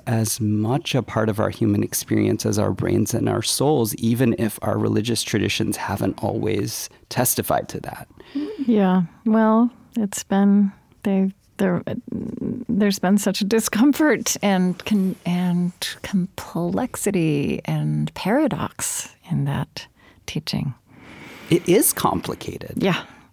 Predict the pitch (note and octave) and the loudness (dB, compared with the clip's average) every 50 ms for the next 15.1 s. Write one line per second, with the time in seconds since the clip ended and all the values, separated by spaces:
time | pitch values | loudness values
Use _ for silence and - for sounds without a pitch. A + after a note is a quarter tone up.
0 | _ - - - - - - - - - - - - - D#3 D3+ D#3 D#3 D3 C3 | _ -20 -20 -20 -20 -20 -20 -20 -20 -20 -20 -16 -4 0 2 4 4 4 4 4
1 | D3+ C#3+ D3 D#3 E3+ E3 D3 - - C3+ B2+ A#2+ C3 C3+ C#3 B2+ C3 B2 B2 B2 | 4 4 4 4 4 2 2 2 2 2 2 4 2 2 2 2 2 2 2 2
2 | A#2+ - - D3+ D#3+ D#3+ - - D3 C3 A#2+ A#2 A2+ A#2 A2+ A2 - - - - | 0 0 0 2 2 2 2 2 2 2 2 2 2 0 0 0 -2 -4 -6 -8
3 | - - - - - - C3 B2 - - D3 C#3+ E3+ E3+ - C#3+ B2+ - - C3 | -8 -4 -4 -6 0 0 0 2 2 2 2 2 2 4 4 4 4 4 4 4
4 | C#3 D#3+ D#3 F3 E3 D#3+ D3+ C3+ B2 - C3+ B2+ B2+ A#2+ B2+ B2+ E2 A#2 B2+ A#2 | 4 4 4 4 6 6 4 4 2 0 0 0 2 2 2 2 4 2 2 2
5 | - B2+ - - A3+ B3+ - - - G#2 F2 - - C3+ D3 D3+ D3 F#3 F#3 F3+ | 0 -4 -2 -2 -4 -2 -2 -4 -2 0 0 0 0 2 2 4 4 6 4 4
6 | F3+ E3 - F3+ E3 D#3+ E3 D3+ - F3+ D#3 - G#3+ A#3 A#3+ D#3+ B2 A2+ A2 - | 4 2 2 2 2 2 0 0 0 -2 0 2 2 2 2 2 0 -2 0 2
7 | C#3+ C#3+ D3+ D3 E3+ E3+ E3 E3+ D#3+ D3+ D#3+ D#3 D#3 - - - - - - - | 4 4 4 6 4 4 4 4 4 4 2 0 0 -4 -18 -18 -18 -16 -16 -16
8 | - - - C3+ C3 - - C#3+ C#3 - - - F#3 F#3 G#3 G3 - - C3+ A#2 | -16 -4 -2 0 0 2 0 0 0 0 0 2 2 2 4 2 2 2 4 2
9 | G#2+ - - - - B2 C3+ C#3 C#3 C3+ B2 - _ _ _ - - C#3 - - | 2 2 -2 -2 0 2 4 4 4 4 2 0 _ _ _ 0 0 0 2 2
10 | - F3 A3 A3 G3+ E3 - - - - - - G3+ D4 - - - A2+ A2 A2 | 4 4 6 6 6 4 4 2 0 0 0 2 2 2 2 2 2 2 2 2
11 | A#2 A2 - - A2+ A2+ - B2+ C3 C3+ C3 - - F3 E3 - F3 D#3+ D#3 D#3 | 0 -2 0 -2 -2 2 2 2 2 2 0 0 -2 -2 0 2 0 0 2 0
12 | D3 - E3 D#3 D3+ D3 D#3 D3+ D3 D3 - - - G#3+ F3+ B2+ F2+ - - F#2 | 0 2 2 2 2 2 2 0 0 0 -2 0 0 0 0 0 -2 -2 -2 -2
13 | A2+ C3+ C3 - A#2+ A2+ A#2 A#2+ C#3 C#3+ C#3+ C#3+ C3 - C#3+ D3 C#3+ - - C#3+ | -2 0 -2 0 2 2 2 4 4 4 4 2 2 2 2 0 0 -2 -4 -4
14 | - - D3 C#3+ - E3 D#3+ D3+ C3 A2+ - - - - - - - - - - | -2 -2 0 0 2 0 0 0 0 -2 -4 -4 -4 -4 -4 -4 -4 -4 -6 -6
15 | - - | -2 -2